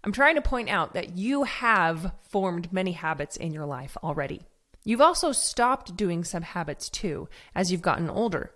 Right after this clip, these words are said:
Like maybe you no longer read books aloud and only read silently now. You don't grab your parents' hand when you cross the street like you did when you were little.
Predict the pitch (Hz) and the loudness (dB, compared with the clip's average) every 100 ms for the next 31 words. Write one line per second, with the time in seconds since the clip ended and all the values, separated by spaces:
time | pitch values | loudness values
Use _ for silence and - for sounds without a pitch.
0 | - 185 185 - 190 208 233 262 240 226 | 0 2 2 0 0 0 0 0 0 2
1 | 226 220 226 220 220 220 220 208 214 196 | 2 2 2 4 2 2 2 2 -2 0
2 | 214 214 175 160 139 143 - 165 165 175 | 0 0 -2 -2 0 -2 -2 -4 -2 -2
3 | 175 180 185 185 - 202 175 - 175 - | 0 0 -2 -2 0 0 0 -4 -8 -8
4 | 185 - - - - - 190 220 214 180 | -10 -12 -20 -20 -18 -2 2 4 4 4
5 | 214 220 220 220 240 233 214 - 262 285 | 6 6 4 -2 -2 -4 -6 -8 -4 -2
6 | 226 185 180 175 180 180 - - 202 160 | -2 -2 -4 -2 -4 -4 -8 -8 -6 -6
7 | - 180 170 170 170 165 160 160 156 156 | -6 -4 -4 -2 0 2 2 -2 -2 -4
8 | 175 254 - - | -2 -2 -4 -10